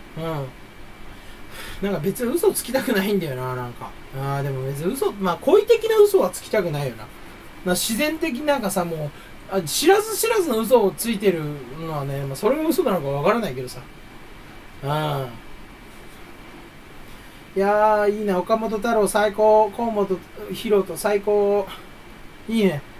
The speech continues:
羽島京志郎の郎の字は、あれですよ。ひろと、ひ、今の清志郎と、えーと、岡本太郎の郎と、河本ひろとの郎で、郎ですから。ね。後からつけました、岡本太郎は。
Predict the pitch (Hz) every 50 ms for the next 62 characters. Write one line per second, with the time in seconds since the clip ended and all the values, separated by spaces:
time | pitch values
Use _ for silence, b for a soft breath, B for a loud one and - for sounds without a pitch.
0 | - - - - - - 277 285 302 294 254 220 196 - 220 220 214 202 214 226
1 | 226 220 220 214 214 214 214 233 240 247 226 208 190 156 147 165 160 143 127 123
2 | - - - 147 156 165 175 170 - - 139 123 - - - 277 311 277 - -
3 | 226 202 196 190 - - - 233 233 233 - B B B B B B B B B
4 | - - 202 233 285 285 285 285 269 - - 269 285 269 269 - 277 269 208 202
5 | 202 226 233 240 240 240 240 233 - - - - - - - - - - - -
6 | 220 208 208 208 202 - - - 180 165 160 156 156 139 - - 143 131 131 131
7 | - - - - 156 147 220 220 220 214 208 220 208 208 214 - - - - -
8 | - - - - - - - 240 247 214 196 190 185 180 175 165 156 143 156 170
9 | 185 190 190 190 190 190 - 139 127 - 208 226 214 185 175 151 - - 202 202
10 | 196 202 208 208 202 196 196 208 202 - 226 190 175 156 139 127 120 - 156 175
11 | 185 190 190 190 190 190 165 139 - - 180 170 185 190 175 - - - - -
12 | - - - - - - - - - - - - - - - - - - - -
13 | - - - 131 123 123 - - - - - - - - 185 196 185 185 143 135
14 | 120 117 - - 147 131 131 131 - - 117 110 - 127 127 131 127 127 - 131
15 | 120